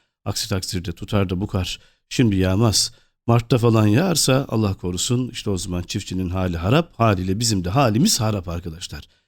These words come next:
Zaten bu pahalılık içerisinde, e, düşünün fiyatların geleceği yeri. Değerli dostlar, bugün, e, sizinle, e,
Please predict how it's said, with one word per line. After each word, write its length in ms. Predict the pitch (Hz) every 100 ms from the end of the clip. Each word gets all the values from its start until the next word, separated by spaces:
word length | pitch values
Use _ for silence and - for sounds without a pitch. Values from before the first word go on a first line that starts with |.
| _
Zaten 440 | - 113 101 98 104
bu 160 | 98
pahalılık 440 | 110 98 95 127 110
içerisinde, 580 | 98 90 - 95 143 147 _ _ _ -
e, 100 | 120
düşünün 440 | 127 107 107 151
fiyatların 640 | 143 101 107 98 98 110 104
geleceği 560 | 107 92 90 92 113
yeri. 280 | 98 101 92 - _ _ _ _ _ _ _ _ _ _ _ _
Değerli 160 | 170 202
dostlar, 540 | 185 - 180 - - 160
bugün, 460 | 160 185 175 80
e, 280 | 139 135 131
sizinle, 580 | 123 156 170 160 160 - -
e, 300 | 127 123